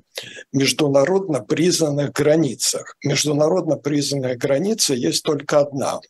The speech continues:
У России и у Украины. Она одна и та же.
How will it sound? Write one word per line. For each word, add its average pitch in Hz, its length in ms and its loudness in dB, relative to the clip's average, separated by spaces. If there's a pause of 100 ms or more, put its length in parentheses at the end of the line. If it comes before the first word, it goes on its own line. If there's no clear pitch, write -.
(240)
У 151 120 2
России 143 760 2 (200)
и 170 120 4
у 185 180 0
Украины. 156 600 0
Она 139 280 2
одна 147 320 2
и 143 60 -4
та 104 200 0
же. - 220 -8